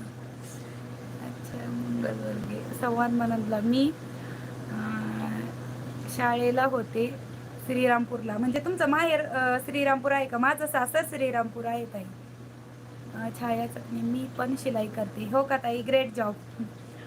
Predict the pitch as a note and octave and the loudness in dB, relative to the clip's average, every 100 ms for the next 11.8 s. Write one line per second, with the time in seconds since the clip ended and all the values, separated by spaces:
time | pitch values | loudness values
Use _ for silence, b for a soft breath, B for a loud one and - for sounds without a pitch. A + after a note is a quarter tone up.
0 | B - A#3 A3+ B3 B3 B3 B3 G#3+ G#3 | B -8 -4 -2 -2 -2 -2 -4 -4 -4
1 | G#3 A#3+ C4+ C4 B3 - C4 C4 B3+ B3+ | -2 2 2 2 0 2 2 4 4 4
2 | B3 A#3 A#3+ - A3 A3+ A#3 - - A3 | 0 0 -2 -2 -4 -2 -4 -10 -8 -4
3 | A#3 B3 C4+ - - - C4+ C4 C4+ E4+ | -2 -2 -2 -6 -12 -6 -2 2 2 2
4 | E4+ E4 D#4+ D#4 E4 E4 E4 E4 D4+ C4+ | 0 4 4 2 0 2 2 2 -2 -6
5 | B3 B3 D4 C#4 C#4+ D4+ D4+ C4 D#4+ E4+ | -6 -4 -6 -4 -2 -2 -2 -4 -4 -6
6 | D4+ C#4+ C#4 C4+ C4 B3+ A3 - B B | -2 -2 0 0 0 0 -4 -10 B B
7 | B - A#3+ C4+ C#4 C#4+ D4+ D#4 C4 A#3+ | B -6 0 2 4 2 0 0 0 0
8 | A3+ A3+ B3 B3 B3 A3+ G#3 A#3 - - | -6 -6 -8 -4 -2 -2 -4 -6 -8 -16
9 | - - - - - - - B3+ C#4+ E4 | -18 -18 -18 -18 -16 -16 -10 0 2 4
10 | D4+ C4+ C4 C4+ C#4 D4 C4+ B3+ A#3+ A#3 | 2 2 2 4 2 0 0 -2 -2 -4
11 | A3 C4+ D4+ C4+ B3+ B3+ B3 B3 | 0 0 2 0 0 -2 -2 -4